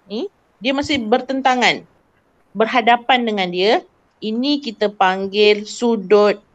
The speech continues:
bertentangan lah. Bertentangan.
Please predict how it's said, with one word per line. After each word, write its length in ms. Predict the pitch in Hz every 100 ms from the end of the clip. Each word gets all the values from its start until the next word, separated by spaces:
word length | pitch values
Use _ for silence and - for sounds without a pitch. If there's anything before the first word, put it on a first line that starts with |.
| _ _ _ _ - - _ _ -
bertentangan 800 | 196 202 208 208 202 196 185 180
lah. 320 | 226 233 _ _ _ _ _ _ _ _ _ _ _ _ _ _ _ -
Bertentangan. 1500 | 175 180 180 180 - 180 180 175 175 - 170 165 196 240 190